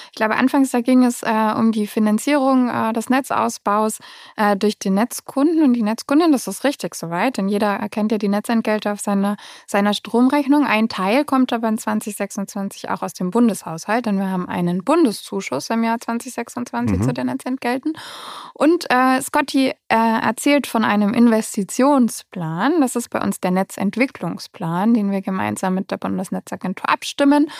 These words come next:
Speaker 1: Und unsere Investitionen, die wir jährlich, äh, tätigen, die hängen zwar eng mit dem Netzentwicklungsplan zusammen,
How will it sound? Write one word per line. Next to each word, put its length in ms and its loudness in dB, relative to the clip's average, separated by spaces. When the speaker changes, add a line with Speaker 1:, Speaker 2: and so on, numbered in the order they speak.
Speaker 1:
Und 200 -2
unsere 420 0
Investitionen, 1000 2
die 160 -2
wir 120 2
jährlich, 640 2
äh, 320 2
tätigen, 680 4
die 160 0
hängen 300 4
zwar 160 -2
eng 160 2
mit 140 0
dem 100 0
Netzentwicklungsplan 1040 -2
zusammen, 600 0